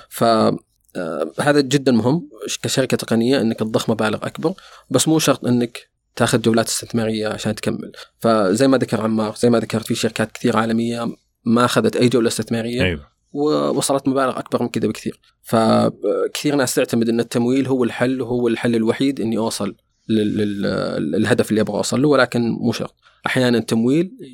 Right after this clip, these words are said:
Speaker 1: يعطلك ما ي-، ما يوصلك.
Speaker 2: أوه، أوكي. طيب، آه، إيش، آه، الصعوبة اللي واجهتها بعد ما جوك المستثمرين يا إبراهيم؟ الصعوبات اللي واجهتها؟
Speaker 1: الصعوبات كانت يمكن حالة خاصة في هانجر
Speaker 2: مم.
Speaker 1: ستيشن، بحكم إن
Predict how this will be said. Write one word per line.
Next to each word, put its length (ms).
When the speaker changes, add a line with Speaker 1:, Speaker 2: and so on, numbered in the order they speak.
Speaker 1:
يعطلك 460
ما 200
ي-، 140
ما 100
يوصلك. 360
Speaker 2:
أوه، 340
أوكي. 280
طيب، 220
آه، 280
إيش، 260
آه، 720
الصعوبة 500
اللي 120
واجهتها 600
بعد 220
ما 160
جوك 220
المستثمرين 720
يا 420
إبراهيم؟ 400
الصعوبات 500
اللي 120
واجهتها؟ 360
Speaker 1:
الصعوبات 480
كانت 320
يمكن 340
حالة 200
خاصة 440
في 100
هانجر 120
Speaker 2:
مم. 100
Speaker 1:
ستيشن، 400
بحكم 280
إن 360